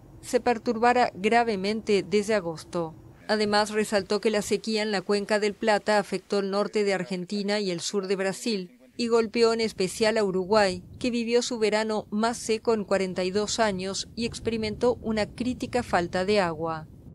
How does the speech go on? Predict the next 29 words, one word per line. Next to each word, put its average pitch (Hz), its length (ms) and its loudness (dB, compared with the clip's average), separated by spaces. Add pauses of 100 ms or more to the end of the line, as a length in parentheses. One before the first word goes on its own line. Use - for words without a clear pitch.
(280)
A 226 100 0
todo 220 280 2
esto 214 300 0
se 208 140 -2
suma 208 320 0
el 208 80 4
azote 208 400 0
de 190 140 2
lluvias 214 460 -2
torrenciales 190 920 0
que 226 160 0
dejaron 220 440 0
decenas 196 520 0
de 196 80 -2
muertos 196 480 -2
por 190 180 0
deslizamientos 185 800 -2
de 190 100 -2
tierra 196 520 2
e 196 60 -4
inundaciones, 185 920 -2 (240)
tanto 196 320 4
en 190 80 -2
el 185 80 -2
sureste 202 480 0
de 202 80 2
Brasil 202 400 -2
en 196 100 -4
febrero, 202 580 2